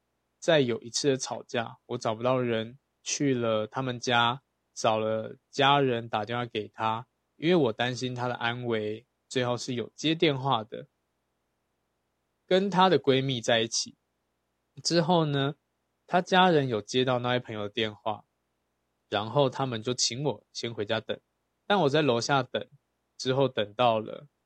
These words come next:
跟着他朋友一起回来，这时候他爸也跟着下来，真的很巧，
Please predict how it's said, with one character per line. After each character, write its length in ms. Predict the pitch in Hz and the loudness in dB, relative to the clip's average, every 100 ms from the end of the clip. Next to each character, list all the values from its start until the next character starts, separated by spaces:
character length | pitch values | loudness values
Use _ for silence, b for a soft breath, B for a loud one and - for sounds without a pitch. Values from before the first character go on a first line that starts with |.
| _ | _
跟 240 | 123 123 | -4 -4
着 340 | 120 117 107 | -4 -2 -2
他 160 | - 120 | -4 -6
朋 180 | 120 120 | -6 -8
友 80 | 107 | -8
一 100 | 170 | -8
起 420 | 170 - - 107 - | -2 -2 -2 -8 -12
回 240 | - 104 | -8 -6
来， 340 | 110 107 104 113 _ _ _ _ | -2 -2 -4 -12 _ _ _ _
这 200 | 165 160 | 0 0
时 200 | - 120 | -2 -2
候 220 | 123 117 | 0 0
他 240 | - 127 | -2 -4
爸 240 | 127 143 120 | -2 0 0
也 80 | |
跟 160 | 104 123 | -2 -6
着 80 | 120 | -4
下 240 | - 127 | -2 0
来， 360 | 113 107 104 113 _ _ | 0 -2 -4 -8 _ _
真 160 | 165 | -2
的 60 | 175 | 2
很 180 | 131 131 | 0 0
巧， 300 | - 113 | -4 -4